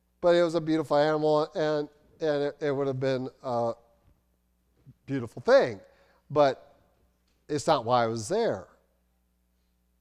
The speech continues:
But he saw an opportunity to say, "Hey, let's work a deal, and I can get that animal, and you could." No,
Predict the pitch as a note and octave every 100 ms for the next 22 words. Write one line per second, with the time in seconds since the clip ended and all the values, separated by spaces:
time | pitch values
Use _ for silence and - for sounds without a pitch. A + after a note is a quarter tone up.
0 | _ _ C#3 C#3+ E3+ - C#3+ C#3+ C#3+ C3
1 | - B3 A#3+ C3 B2+ - B2+ - B2 A#2
2 | - B2 C3 A2+ A#2 - A2 - G2+ A#2
3 | B2 A#2 G#2+ G2+ G#2 F#2+ G#2 - G2+ G2+
4 | G#2+ G#2 G2+ G2+ G2 G2 F2+ _ _ _
5 | _ _ _ G2+ A#2+ G#3 C4